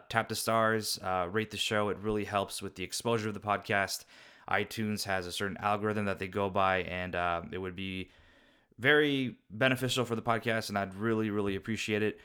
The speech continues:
If you do wanna leave a written review, which is right beneath it, uh, you most certainly can. I would, you know, love to read it, uh, both personally and out loud. And, um, speaking of that, I do have one review, one last review to read.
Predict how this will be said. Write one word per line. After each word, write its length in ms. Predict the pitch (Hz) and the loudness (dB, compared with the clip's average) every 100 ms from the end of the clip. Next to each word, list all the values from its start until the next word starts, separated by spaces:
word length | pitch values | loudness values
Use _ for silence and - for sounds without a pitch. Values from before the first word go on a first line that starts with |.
| - - 101 | -20 -18 -12
If 180 | 101 | -6
you 80 | 117 | -4
do 200 | 110 180 | 0 2
wanna 200 | 175 131 | 4 4
leave 200 | 123 123 | 4 4
a 40 | 107 | 4
written 300 | 123 - 127 | 4 4 2
review, 340 | 98 90 95 | 2 0 -2
which 220 | 123 104 | -4 -4
is 120 | 98 98 | -4 0
right 220 | 98 - | 0 0
beneath 320 | 98 101 101 | -2 -2 -2
it, 180 | 92 - | -2 0
uh, 260 | 90 87 92 | 0 0 -2
you 160 | 95 92 | -8 -4
most 280 | 95 95 | -4 -2
certainly 340 | - 101 104 98 | -2 0 -2 -4
can. 420 | - 101 123 156 - _ _ - | -2 0 0 -2 -12 _ _ -6
I 160 | 90 | -2
would, 360 | 92 92 87 87 | 0 0 -2 -6
you 100 | 87 | -10
know, 80 | 87 | -4
love 180 | 92 87 | -4 -4
to 120 | 87 | -6
read 160 | 98 104 | -2 0
it, 180 | 104 - | 0 0
uh, 220 | 90 87 | -4 -4
both 320 | 87 92 - | -2 -4 0
personally 440 | 120 117 120 117 | 0 0 2 2
and 80 | 101 | 2
out 180 | 101 - | 0 4
loud. 380 | 127 123 127 120 - - - - | 6 6 4 0 -12 -20 -20 -8
And, 320 | 95 92 92 - | -2 -2 -2 -2
um, 760 | 92 92 90 87 87 87 87 | 2 4 4 4 2 0 -6
speaking 320 | - - 151 127 | -8 -2 4 4
of 120 | 110 | 6
that, 260 | 120 127 | 8 6
I 80 | 107 | 4
do 240 | 104 120 123 | 0 0 2
have 260 | 113 104 | 2 2
one 220 | 107 135 | 2 2
review, 340 | 127 104 104 117 | 2 0 -2 0
one 300 | 104 101 98 | 0 -2 -2
last 340 | 98 104 - | -4 -4 -4
review 440 | 104 95 98 101 110 - - - | -6 -2 -2 -2 -4 -12 -20 -14
to 140 | - 98 | -6 -6
read. 520 | 92 107 104 127 | -2 0 0 0